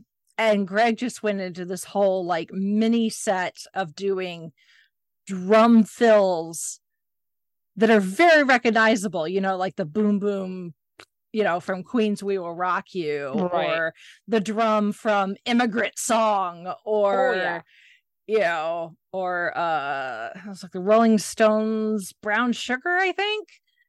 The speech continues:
Speaker 2: Or, yeah,
Speaker 1: Uh,
Speaker 2: that
Speaker 1: am-,
Speaker 2: sounds
Speaker 1: a-,
Speaker 2: about
Speaker 1: among
Speaker 2: right.
Speaker 1: others, you know, and, and also
Speaker 2: Right,
Speaker 1: teasing
Speaker 2: yeah.
Speaker 1: a few Beatles songs, you know, the, the
Speaker 2: Mm-hmm.
Speaker 1: drum fill from,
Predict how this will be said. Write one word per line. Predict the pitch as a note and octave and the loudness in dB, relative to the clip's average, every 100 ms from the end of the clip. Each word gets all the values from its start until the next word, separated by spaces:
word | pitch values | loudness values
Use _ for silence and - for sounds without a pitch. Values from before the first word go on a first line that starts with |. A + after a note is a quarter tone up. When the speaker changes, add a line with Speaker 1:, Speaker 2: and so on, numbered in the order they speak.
| _ C4 | _ -4
Speaker 2:
Or, | - | -2
yeah, | G#3 | 2
Speaker 1:
Uh, | G3+ F#3+ F3 | 2 2 0
Speaker 2:
that | F3 G#3 | 0 2
Speaker 1:
am-, | A3+ | 2
Speaker 2:
sounds | A3+ A3 | 2 2
Speaker 1:
a-, | A3+ | 0
Speaker 2:
about | G3+ | 2
Speaker 1:
among | A3 A3+ A3 | 2 2 2
Speaker 2:
right. | G#3+ | 2
Speaker 1:
others, | F#3+ F#3 F3 - | 0 -2 -4 -4
you | G#3+ | 0
know, | F#3+ F3+ | 2 2
and, | A3 C4+ C4 | 2 2 2
and | D#4 | 2
also | E4 D#4+ D4 | 2 2 0
Speaker 2:
Right, | |
Speaker 1:
teasing | - C#4+ - | 0 0 0
Speaker 2:
yeah. | B3 | 0
Speaker 1:
a | |
few | A3+ A#3 | 0 -2
Beatles | F#3+ G#3+ G3 - | 0 0 0 -4
songs, | G3+ F3 E3+ E3+ F3+ F3 | -2 -2 -2 -6 -16 -12
you | G3 | -6
know, | F3 E3+ | -2 -2
the, | E3+ E3 - | -4 -6 -6
the | F#3 | -8
Speaker 2:
Mm-hmm. | |
Speaker 1:
drum | F#3 F3 F3 | -2 -4 -2
fill | - F3+ F3 | -2 -2 -2
from, | G3 F3+ F3 E3 F3 | -2 -2 -2 -8 -16